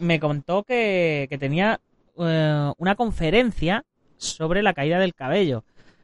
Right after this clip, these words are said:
Así que me pareció un tema súper interesante y, y no me acuerdo el tema que dijimos la semana pasada del que íbamos a hablar esta semana, pero como, como tendrás fresco el tema de la caída del cabello, y es un tema que a mí particularmente me lleva ya preocupando ya desde hace bastante tiempo,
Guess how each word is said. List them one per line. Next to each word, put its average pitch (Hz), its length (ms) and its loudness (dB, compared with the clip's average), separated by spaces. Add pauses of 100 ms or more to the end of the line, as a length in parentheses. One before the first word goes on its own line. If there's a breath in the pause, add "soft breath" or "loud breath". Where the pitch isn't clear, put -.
Así 151 300 2
que 190 240 -2
me 170 140 0
pareció 151 280 -2
un 170 80 -6
tema 196 220 0
súper 220 380 0
interesante 170 720 0
y, 139 540 2 (400 soft breath)
y 156 100 -2
no 170 120 -2
me 220 80 2
acuerdo 196 300 0
el 185 100 -2
tema 185 220 -2
que 165 100 -2
dijimos 180 360 -2
la 180 100 2
semana 175 220 0
pasada 170 280 0
del 135 160 0
que 160 60 -6
íbamos 170 240 0
a 175 60 4
hablar 165 220 0
esta 165 180 2
semana, 180 400 2 (420 loud breath)
pero 165 560 0
como, 156 480 0 (120)
como 151 300 0
tendrás 165 440 0
fresco 180 300 -2
el 143 80 -2
tema 190 180 0
de 185 80 2
la 180 80 0
caída 175 220 0
del 170 140 -2
cabello, 180 380 0 (380 soft breath)
y 156 220 0
es 165 100 0
un 160 120 -2
tema 165 200 0
que 135 120 -2
a 127 60 4
mí 160 200 0 (220)
particularmente 139 680 0
me 123 120 -2
lleva 156 180 0
ya 165 140 0
preocupando 156 580 -2
ya 147 160 2
desde 143 220 0
hace - 140 2
bastante 147 420 -2
tiempo, 185 400 -2